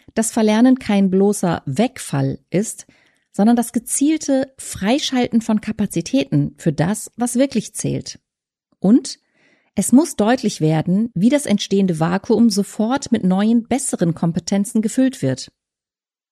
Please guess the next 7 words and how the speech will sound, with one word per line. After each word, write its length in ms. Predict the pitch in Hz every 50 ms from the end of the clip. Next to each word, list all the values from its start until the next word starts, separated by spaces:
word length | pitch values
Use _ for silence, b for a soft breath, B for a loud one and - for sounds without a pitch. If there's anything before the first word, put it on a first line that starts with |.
| _ _ _ _ _ -
Mitarbeitende 640 | 302 311 - - 247 269 262 269 269 254 240 240 220
sollten 460 | 202 208 214 226 233 - - 233 -
im 140 | - 190 180
Sinne 320 | 170 185 202 214 220 202
des 220 | 202 180 175 - -
sogenannten 600 | 185 190 190 190 180 185 185 - - 185 180 - - _ -
Co-Becomings, 960 | - - 262 285 277 226 160 - - - 156 147 151 165 202 247 - - -